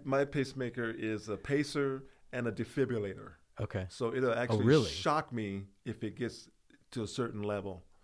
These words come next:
Speaker 1: Like, if I, if it ever gets too
Speaker 2: Okay.
Speaker 1: high,
Speaker 2: Okay. And it just
Speaker 1: it'll boom.
Speaker 2: And that's, that just, like, resets it somehow? Is that
Speaker 1: Yes.
Speaker 2: the idea?
Speaker 1: Yeah. It'll, it'll, it'll shock it back into rhythm.
Speaker 2: Okay.
Speaker 1: And it hasn't, uh, and it's, and it was, uh,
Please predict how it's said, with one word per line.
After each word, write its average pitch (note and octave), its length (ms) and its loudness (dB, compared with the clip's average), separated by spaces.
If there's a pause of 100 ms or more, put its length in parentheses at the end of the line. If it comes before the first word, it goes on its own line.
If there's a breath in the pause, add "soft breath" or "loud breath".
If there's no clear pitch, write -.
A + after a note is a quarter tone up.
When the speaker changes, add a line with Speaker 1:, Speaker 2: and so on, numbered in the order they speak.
(340 soft breath)
Speaker 1:
Like, - 140 -8
if G#2 140 -8
I, G#2 140 2
if G#2 260 -6
it G#2+ 80 0
ever A2+ 200 -2
gets A#2 440 -8 (160)
too A#2 100 2
Speaker 2:
Okay. A#2+ 80 2
Speaker 1:
high, A#2 380 2
Speaker 2:
Okay. F#2 260 -4 (140)
And F#2+ 120 -4
it F#2 100 -8
just - 300 -8
Speaker 1:
it'll G2+ 300 -2 (320)
boom. G3 240 12 (920 loud breath)
Speaker 2:
And C3 120 4
that's, B2 220 0 (140)
that A2+ 180 0
just, - 300 -2 (120)
like, G2+ 160 -6
resets G2+ 560 -4
it A2 140 -4
somehow? A2+ 420 0 (140)
Is A2+ 80 -4
that A2+ 60 2
Speaker 1:
Yes. G2 120 2
Speaker 2:
the G2+ 120 -2
idea? G2 240 -2
Speaker 1:
Yeah. G2 200 2 (100)
It'll, A2+ 220 0
it'll, A2 240 -2 (340)
it'll A2+ 140 -2
shock A2 320 -2
it A2 140 -8
back G2+ 180 -2
into G2 160 -4
rhythm. F#2 340 -4 (100)
Speaker 2:
Okay. G2+ 260 -2 (680 loud breath)
Speaker 1:
And G#2 400 -6
it C#3 100 0
hasn't, E3+ 440 0
uh, A2+ 220 -2 (180)
and D3+ 140 0
it's, - 160 -6
and C#3+ 180 -4
it D3+ 120 -4
was, C#3 220 -6
uh, B2 240 2